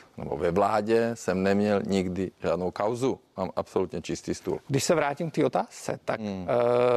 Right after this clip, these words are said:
Speaker 2: jak se připadáte, když do té kampaně znovu jdete? Baví vás to ještě? Protože na začátku jste vypadal, když jste šel do politiky, že jako opravdu přijdete změnit republiku, pak jste vyhrál další volby,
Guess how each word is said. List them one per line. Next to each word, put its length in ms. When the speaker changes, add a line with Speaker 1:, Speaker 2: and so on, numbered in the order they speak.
Speaker 2:
jak 220
se 100
připadáte, 600
když 180
do 100
té 100
kampaně 480
znovu 300
jdete? 400
Baví 260
vás 280
to 100
ještě? 320
Protože 380
na 100
začátku 480
jste 160
vypadal, 400
když 120
jste 120
šel 180
do 100
politiky, 580
že 160
jako 220
opravdu 280
přijdete 480
změnit 400
republiku, 680
pak 140
jste 180
vyhrál 460
další 360
volby, 500